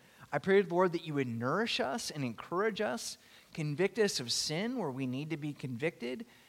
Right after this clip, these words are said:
and show us the path of righteousness that we might glorify your holy name.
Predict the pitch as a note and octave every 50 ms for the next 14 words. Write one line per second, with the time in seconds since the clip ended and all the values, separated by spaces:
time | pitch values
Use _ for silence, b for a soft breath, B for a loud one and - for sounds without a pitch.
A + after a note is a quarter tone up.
0 | B B B D#3+ E3+ E3 D3+ - - - - C4 C#4 C#4 F#3+ D3+ C3 C3+ - -
1 | - - B B B B - C#3 - - - - G3 G3+ A#3 B3 A3+ - F#3 D3
2 | B2+ C#3 E3 F3+ G#3 - - F3+ C#3+ - - - B2+ A#2 G2+ G#2 - - - -
3 | b b b b b b b b b - C#3 C#3+ C#3+ D#3+ F3 F3+ E3+ D#3+ D#3 D3+
4 | - C3 A#2+ C3+ C3+ D3+ D#3+ F3 F#3+ F#3 E3 - - D3 C#3 C3+ C3 B2+ A#2+ A#2
5 | C#3 D#3 F3 F#3 F#3+ F#3+ E3+ - - F3+ E3+ E3+ E3+ E3+ E3+ E3 D#3 C#3+ C#3 C3
6 | B2+ B2 A#2+ A2+ G#2 E3